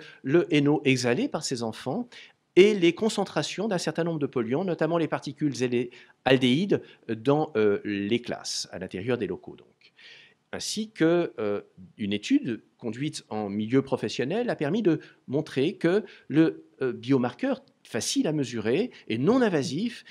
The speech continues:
pouvait être utilisé pour repérer de manière précoce le développement d'un asthme professionnel, euh, dans des métiers à risque tels que la boulangerie ou la coiffure,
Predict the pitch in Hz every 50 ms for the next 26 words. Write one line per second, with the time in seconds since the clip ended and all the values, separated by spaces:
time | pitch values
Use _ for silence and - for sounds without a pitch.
0 | - - - - 175 185 196 196 226 262 240 - 185 147 - 156 143 143 139 135
1 | 160 196 226 - - - 156 170 160 127 151 - - - 156 180 180 185 156 139
2 | 151 139 123 104 101 101 101 92 - - 160 - - 160 190 - - 143 131 131
3 | 160 156 156 147 156 156 160 160 135 120 117 139 170 165 156 147 123 - - 120
4 | - 107 - - 101 95 95 92 104 147 180 - - _ - - - - - -
5 | - - - 127 117 113 147 156 156 160 147 139 123 - - 117 117 127 180 214
6 | - - 123 104 - 135 117 110 107 127 139 135 120 113 - - 135 123 107 104
7 | 98 - 98 87 - - 98 104 143 185 185 -